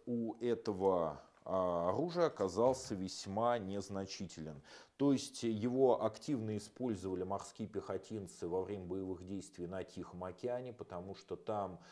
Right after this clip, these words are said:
м, стрельба велась практически в упор в густых джунглях. Что касается, э, истории, связанной с, э, Западным фронтом, с европейской,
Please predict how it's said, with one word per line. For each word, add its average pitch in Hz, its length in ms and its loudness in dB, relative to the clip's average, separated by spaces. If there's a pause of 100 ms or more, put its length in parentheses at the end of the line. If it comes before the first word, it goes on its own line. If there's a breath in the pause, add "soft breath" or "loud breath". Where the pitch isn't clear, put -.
(240 loud breath)
м, 90 280 -8
стрельба 101 440 -2
велась 92 320 -2
практически - 640 -8
в 92 100 -4
упор 135 440 0
в 104 580 -2
густых 101 520 -4
джунглях. 95 720 -2 (300 loud breath)
Что - 260 2
касается, 120 1300 4 (280 loud breath)
э, 101 40 -4 (640)
истории, 113 560 0
связанной 98 800 0
с, - 240 -12
э, 92 640 4
Западным 143 480 -2
фронтом, 139 500 -4
с - 120 -14
европейской, 131 960 -4